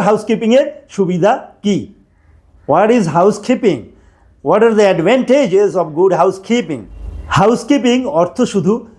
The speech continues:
পরিষ্কার পরিচ্ছন্নতা নয়, বরং ফ্লোরের দৈনন্দিন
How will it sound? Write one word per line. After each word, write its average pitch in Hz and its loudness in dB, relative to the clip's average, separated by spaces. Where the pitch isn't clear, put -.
পরিষ্কার 180 2
পরিচ্ছন্নতা 202 0
নয়, 185 0
বরং 208 2
ফ্লোরের 214 4
দৈনন্দিন 214 -2